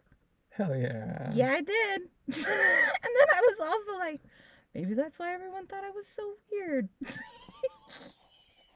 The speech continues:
Speaker 2: So essentially, this girl was like me. Or, like, everyone thought I was fucking weird.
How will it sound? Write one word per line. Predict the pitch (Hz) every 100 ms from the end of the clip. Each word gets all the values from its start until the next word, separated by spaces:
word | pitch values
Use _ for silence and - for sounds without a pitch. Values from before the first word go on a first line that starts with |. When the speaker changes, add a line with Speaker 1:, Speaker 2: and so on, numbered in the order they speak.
| _
Speaker 2:
So | - 679 679 - 494
essentially, | 554 554 539 494
this | 466 453 -
girl | 359 359
was | 330 262
like | 269 269 220
me. | 202 185 156 - _ _ _ _ _ _ _ _ - - _ -
Or, | 311
like, | 311 277 240 - - - - - -
everyone | 277 330 359
thought | 285 269
I |
was | 285 254
fucking | - 240 220
weird. | 180 156